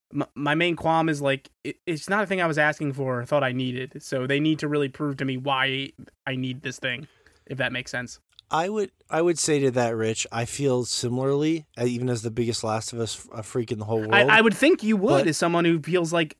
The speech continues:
Speaker 1: i-, for you, who loves this series, like, unconditionally, like, the, this, the game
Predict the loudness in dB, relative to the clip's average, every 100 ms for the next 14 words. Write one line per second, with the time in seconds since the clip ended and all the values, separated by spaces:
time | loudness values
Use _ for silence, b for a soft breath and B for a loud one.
0 | -14 -12 -2 0 2 4 4 2 0 -2
1 | -2 0 2 2 0 -4 -4 -2 -2 0
2 | 2 2 2 2 0 -10 b b b _
3 | _ -4 0 2 2 2 2 4 4 2
4 | 0 -8 b b _ _ _ _ _ _
5 | _ _ _ _ _ -20 -2 2 2 2
6 | -2 -2 -2 2 2 4 2 2 -2 -6